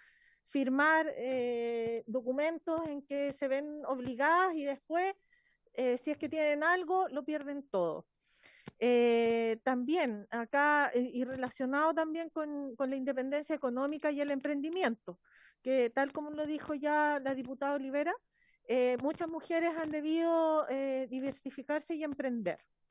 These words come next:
Entonces es interesante saber cómo, eh, este gobierno, a través del Ministerio de la Mujer,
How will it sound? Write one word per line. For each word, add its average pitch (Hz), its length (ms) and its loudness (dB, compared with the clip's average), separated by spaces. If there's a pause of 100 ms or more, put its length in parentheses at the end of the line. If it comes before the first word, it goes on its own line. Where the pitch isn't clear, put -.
(540)
Entonces 302 680 0
es - 80 -20
interesante 311 1000 -2 (480)
saber 269 460 0
cómo, 359 520 -2 (120)
eh, 262 580 0
este 269 200 -8
gobierno, 320 840 -4
a 254 100 -6
través 269 400 -4
del 294 260 -4
Ministerio 294 540 -6
de 302 100 0
la 285 120 -6
Mujer, 311 500 -4